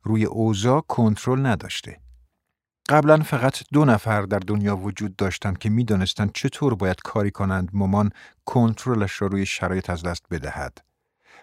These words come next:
و حالا از آن دو نفر یکی باقی مانده.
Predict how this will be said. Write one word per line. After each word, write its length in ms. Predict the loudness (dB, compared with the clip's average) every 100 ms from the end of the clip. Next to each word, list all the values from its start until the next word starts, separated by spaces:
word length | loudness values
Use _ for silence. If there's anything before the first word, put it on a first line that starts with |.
| -2
و 80 | 0
حالا 320 | 2 4 4
از 100 | 4
آن 140 | 2 0
دو 100 | 0
نفر 440 | -2 -2 -2 -4 -8 _ _ _ 0
یکی 400 | 4 4 2 -6
باقی 280 | -8 -8
مانده. 340 | -12 -12 -14